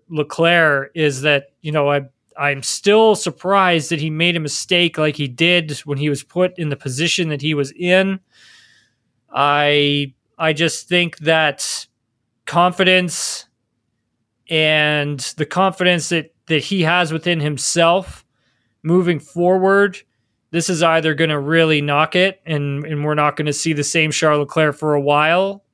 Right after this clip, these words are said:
or we're gonna see the opposite.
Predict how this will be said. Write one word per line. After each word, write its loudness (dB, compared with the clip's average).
or 2
we're 0
gonna 2
see -2
the 4
opposite. 0